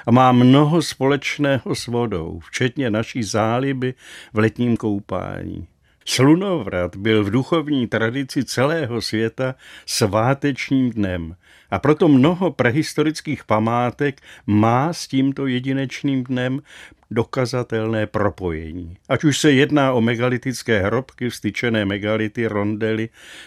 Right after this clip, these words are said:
nebo o místa na vrcholcích hor. Zde všude nalezneme slunovratové vzkazy. Co všechno se v minulých časech o slunovratu v krajině dělo? V Evropě hořely ohně,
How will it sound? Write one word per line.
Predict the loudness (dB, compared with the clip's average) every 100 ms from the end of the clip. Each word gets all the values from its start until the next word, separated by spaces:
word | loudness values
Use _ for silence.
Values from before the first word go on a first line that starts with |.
| -2
nebo | 2 4
o | 6
místa | 6 6 2 0 0
na | 2
vrcholcích | -2 -4 -2 -4 -2 -4 -4
hor. | -2 -4 -4 -8 _ _ _ _ _ _ -8
Zde | 0 2
všude | 2 0 0 2 0
nalezneme | 0 0 0 -4 -4 -4 -8 -10 -20 -10
slunovratové | 2 4 4 2 -2 -4 -6 -4 -6
vzkazy. | -8 -8 -8 -8 -14 -20 _ _ _ _ _ -20 -20 -20 0
Co | 2
všechno | 2 0 -2 -2 -4 -4 -4
se | 0 2
v | 4
minulých | 6 6 4 2 0 -2
časech | -6 -6 -4 -4 -4 -8 -6
o | -6
slunovratu | -4 -2 0 -2 -2 -2 -4 -6 -6
v | -6
krajině | -6 -2 0 0 -2 -4
dělo? | -4 -4 -6 -16 _ _ -20 -20 -6
V |
Evropě | 2 4 4 4 4
hořely | 4 2 2 2 0
ohně, | 0 -2 0 0 -2 -4